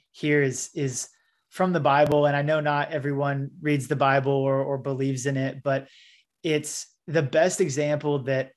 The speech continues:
I could, that I could find for the idea of momentum. And, and it's the story of Jesus feeding,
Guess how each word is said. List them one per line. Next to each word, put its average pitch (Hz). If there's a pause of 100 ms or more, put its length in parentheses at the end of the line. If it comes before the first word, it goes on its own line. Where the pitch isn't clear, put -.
(120)
I 139
could, 143 (280)
that 143
I 143
could 147
find 117 (320)
for -
the 139
idea 135
of 123
momentum. 120
And, 127
and 143
it's 131
the 139
story 165 (320)
of 135 (340)
Jesus 165
feeding, 147